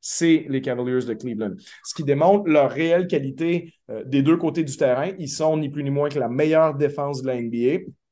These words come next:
Ils sont la neuvième meilleure attaque, donc ils sont pas que bons défensivement.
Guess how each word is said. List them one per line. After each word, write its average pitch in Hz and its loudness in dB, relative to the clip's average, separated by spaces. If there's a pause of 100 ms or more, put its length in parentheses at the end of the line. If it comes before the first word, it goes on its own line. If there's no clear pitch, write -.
(340)
Ils 143 -8
sont 151 0
la 120 -2
neuvième 165 -2
meilleure 139 0
attaque, 123 -6
donc 135 -6
ils 139 -10
sont 143 -8
pas 208 2
que 208 6
bons 180 4
défensivement. 151 -4